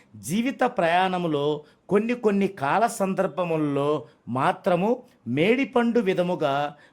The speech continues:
వారి జీవితమునకు ఉపయోగకరమైన ఫలితములు కొద్ది కొద్దిగా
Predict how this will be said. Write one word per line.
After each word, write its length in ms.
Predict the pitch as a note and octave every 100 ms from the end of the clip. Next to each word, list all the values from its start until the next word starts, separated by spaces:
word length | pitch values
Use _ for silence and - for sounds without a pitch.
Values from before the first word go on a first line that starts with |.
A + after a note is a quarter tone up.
| -
వారి 280 | D#3+ F#3 E3
జీవితమునకు 760 | A#2+ F#3+ B3 B3 A3+ A3 G#3+
ఉపయోగకరమైన 1200 | F#3+ D#3 G3 G#3+ A3 A3 G#3+ F3 E3+ E3+ D3+ A#2+ - _ _ _
ఫలితములు 540 | D#3 F3+ G#3 A3+ A3+ A3
కొద్ది 500 | - - F#3+ E3 B3
కొద్దిగా 760 | - A3 D#3+ G3+ A3 F3+ G#2